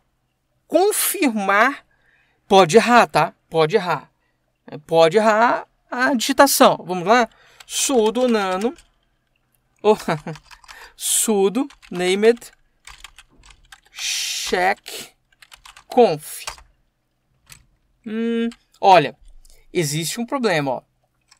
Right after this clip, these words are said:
No named ponto conf, na linha cinco,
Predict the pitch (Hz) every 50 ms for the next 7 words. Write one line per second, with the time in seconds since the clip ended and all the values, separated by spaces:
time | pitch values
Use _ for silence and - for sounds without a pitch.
0 | _ _ _ _ _ _ _ _ - 180 190 190 220 269 285 247 220 196 160 151
1 | - 170 165 147 170 196 - - 180 170 170 185 196 - - 277 269 - _ _
2 | _ _ _ 196 220 214 196 180 175 180 180 175 151 - - - 170 170 190 196
3 | - 262 247